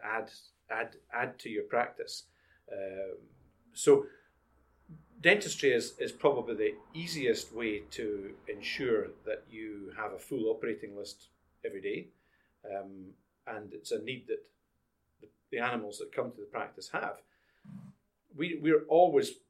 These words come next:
proactive about these kind of things. It's much easier to do a fifteen-minute scale and polish than it is to do an hour and a half to extract of twenty teeth. And if you're proactive, you generally keep the thing at the simple end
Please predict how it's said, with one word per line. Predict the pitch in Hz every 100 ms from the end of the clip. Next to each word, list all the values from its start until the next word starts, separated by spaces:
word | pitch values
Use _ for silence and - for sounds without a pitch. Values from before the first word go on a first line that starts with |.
| -
proactive | 123 117 - 107
about | 98 101
these | - -
kind | - -
of |
things. | - - - - _
It's | - 139 - -
much | 139 160 - -
easier | 139 117 107
to | -
do | 107 110
a |
fifteen-minute | 104 117 - 110 110 107
scale | - - 107
and | 98
polish | 117 101 95 - - _ _
than | 110
it | 101
is | 104 -
to | -
do | 104 101 98 -
an | - 57 - _
hour | 117 104
and |
a | 98
half | 95 90 - _ _ _ _ _ _ _ _
to | -
extract | - - 104 - _
of | - - -
twenty | 107 98 -
teeth. | 95 - _ _ _ _ _ _ _ _
And | 135 120 113 - _ _ - 139 156 170 - - _
if | 143 135
you're | 123 117
proactive, | - - 180 151 117 - 104 - _ _ _ _
you | 123 113
generally | 127 127 117
keep | 104 - -
the |
thing | - 117
at | -
the | 107
simple | - 135 123 117
end | 127 185